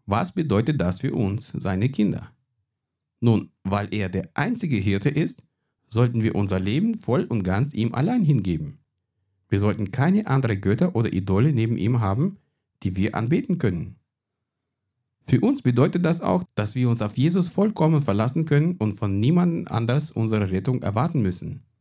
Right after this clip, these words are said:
Es ist ja nicht so, dass wenn einer nicht macht, dann macht das der andere. Alles geht nur aus seiner Hand,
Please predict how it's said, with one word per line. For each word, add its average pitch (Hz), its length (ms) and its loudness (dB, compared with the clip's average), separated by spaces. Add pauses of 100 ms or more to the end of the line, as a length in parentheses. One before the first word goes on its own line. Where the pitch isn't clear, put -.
(140)
Es 117 200 -2
ist 226 180 -2
ja 143 80 -2
nicht 123 160 0
so, 123 140 2
dass 104 280 -4
wenn 117 280 -2
einer 95 400 -4
nicht - 260 -2
macht, 190 280 0 (520)
dann 95 160 0
macht 90 240 -2
das 120 160 -6
der 143 160 -2
andere. 175 400 0 (840)
Alles 196 440 0
geht 151 240 0
nur 156 180 0
aus 104 160 0
seiner 117 340 2
Hand, 131 300 0